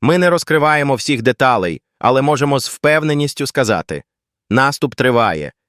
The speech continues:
і кожен новий день приносить Україні все більше шансів на довгоочікувану перемогу.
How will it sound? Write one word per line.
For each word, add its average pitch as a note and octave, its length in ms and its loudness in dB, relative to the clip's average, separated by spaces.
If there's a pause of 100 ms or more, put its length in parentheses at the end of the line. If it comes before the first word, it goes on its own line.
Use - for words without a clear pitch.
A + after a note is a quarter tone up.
(100)
і A#2 120 0
кожен C#3 480 0
новий A#2+ 300 2
день B2 320 0
приносить A#2+ 500 -2
Україні A#2 500 -2
все C3+ 320 -2
більше B2 380 -2
шансів G#2 560 -2 (220)
на B2 140 0
довгоочікувану G#2 960 0
перемогу. F#2+ 600 -4